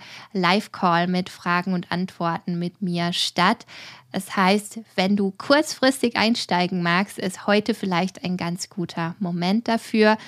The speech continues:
Und ich sag euch am Ende des Podcasts noch mal ein bisschen mehr über den Seelensprung Online-Kurs. Jetzt aber erstmal rein in das Thema Schlaf.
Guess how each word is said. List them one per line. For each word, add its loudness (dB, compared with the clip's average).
Und 2
ich -2
sag -2
euch 0
am 2
Ende 2
des -2
Podcasts -2
noch -4
mal -2
ein -2
bisschen 0
mehr -2
über -6
den -4
Seelensprung -6
Online-Kurs. -4
Jetzt 0
aber 2
erstmal 2
rein 2
in 2
das 0
Thema -2
Schlaf. 2